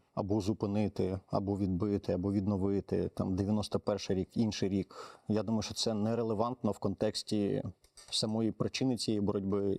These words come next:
і фінального ендстейта, що є перемога.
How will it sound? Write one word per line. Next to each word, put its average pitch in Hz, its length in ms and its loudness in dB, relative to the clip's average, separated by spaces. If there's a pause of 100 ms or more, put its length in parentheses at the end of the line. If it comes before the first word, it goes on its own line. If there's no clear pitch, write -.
і 104 460 2 (1160)
фінального 113 520 0
ендстейта, 104 680 0
що 107 160 -2
є 101 100 0
перемога. 98 400 -2